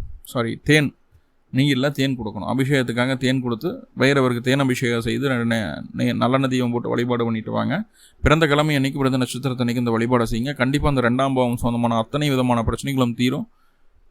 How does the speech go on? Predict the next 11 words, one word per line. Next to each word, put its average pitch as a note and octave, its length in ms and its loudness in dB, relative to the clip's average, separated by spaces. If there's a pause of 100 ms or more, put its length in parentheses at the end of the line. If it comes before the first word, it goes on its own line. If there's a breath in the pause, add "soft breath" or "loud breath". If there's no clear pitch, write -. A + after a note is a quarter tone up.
(1120)
வருமானம் G3+ 480 6 (480)
மூன்று G#3 400 4
மடங்காக E3 480 4
மாறும் A#2+ 240 2 (160)
இந்த B2+ 140 2
வழிபாடை C3+ 400 4
செஞ்சீங்கன்னா. A#2 400 -2
கண்டிப்பா E3 440 4
வ-, A2+ 220 -2 (500)
கண்டிப்பா E3 400 4
வருமானம் C#3 420 2